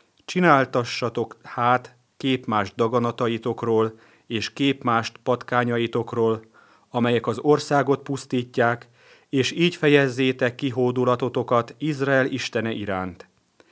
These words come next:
Lehetséges, hogy nem marad tovább rajtatok, isteneteken és országotokon a keze.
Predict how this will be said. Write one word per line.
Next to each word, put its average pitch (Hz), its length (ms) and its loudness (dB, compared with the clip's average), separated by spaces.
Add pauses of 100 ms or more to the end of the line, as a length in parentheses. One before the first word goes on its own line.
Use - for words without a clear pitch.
(300)
Lehetséges, 147 920 4
hogy 135 220 0
nem 160 200 2
marad 113 280 4
tovább 110 360 2
rajtatok, 117 640 0 (480)
isteneteken 123 920 0
és 117 360 -6
országotokon 117 800 -2
a 104 80 -2
keze. 95 440 -4